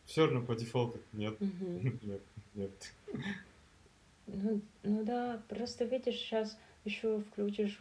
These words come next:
Speaker 2: эти новости, и везде столько ужасных событий, и то, что, м,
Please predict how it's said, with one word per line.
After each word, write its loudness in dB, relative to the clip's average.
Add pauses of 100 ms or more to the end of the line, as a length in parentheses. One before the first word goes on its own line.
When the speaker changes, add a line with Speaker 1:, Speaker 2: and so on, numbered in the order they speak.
(100)
Speaker 2:
эти -4
новости, 2
и 2
везде -2 (400)
столько -8
ужасных -2
событий, 2
и -4
то, -2
что, -2 (520)
м, -4